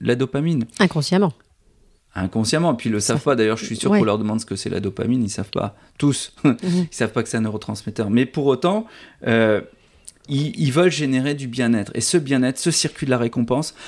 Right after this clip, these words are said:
Speaker 1: on l'active par les likes, on l'active
Speaker 2: Mhm.
Speaker 1: par, euh, le fait d'apprendre des choses rapidement sur TikTok sans les vérifier. Euh, on, en se mettant en beauté, je, il y a un, un filtre là qui, qui fait fureur en ce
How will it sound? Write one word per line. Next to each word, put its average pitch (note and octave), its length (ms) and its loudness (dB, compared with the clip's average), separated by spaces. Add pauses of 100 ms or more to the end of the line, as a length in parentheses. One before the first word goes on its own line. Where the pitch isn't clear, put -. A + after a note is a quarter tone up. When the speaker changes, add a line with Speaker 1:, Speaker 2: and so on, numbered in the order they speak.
(160)
Speaker 1:
on C3 120 4
l'active B2+ 440 -2
par G#2+ 160 -2
les A2 120 -2
likes, G#2 520 -2 (260)
on B2+ 140 2
l'active C#3 480 0
Speaker 2:
Mhm. - 60 -20
Speaker 1:
par, A#2+ 240 2
euh, G2+ 260 -2 (180)
le A#2+ 140 2
fait B2+ 240 -2
d'apprendre C3+ 420 0
des B2 140 2
choses B2+ 300 -2
rapidement A#2+ 420 0
sur A#2 200 -6
TikTok - 480 -4
sans B2 220 -2
les A2+ 100 4
vérifier. A2 600 -2 (400)
Euh, F2 420 0 (400)
on, B2 300 2
en B2+ 80 0
se B2 160 0
mettant C3+ 340 2
en B2+ 60 4
beauté, C3+ 380 2
je, A#2+ 160 -2 (100)
il - 60 -10
y A#2+ 80 0
a G2 80 -2 (180)
un, F2+ 220 -4
un F#2 40 -4
filtre - 480 -2
là A#2+ 160 2
qui, - 300 -12
qui - 140 -8
fait A2 160 -2
fureur C#3+ 360 0
en B2 60 0
ce A2+ 80 -6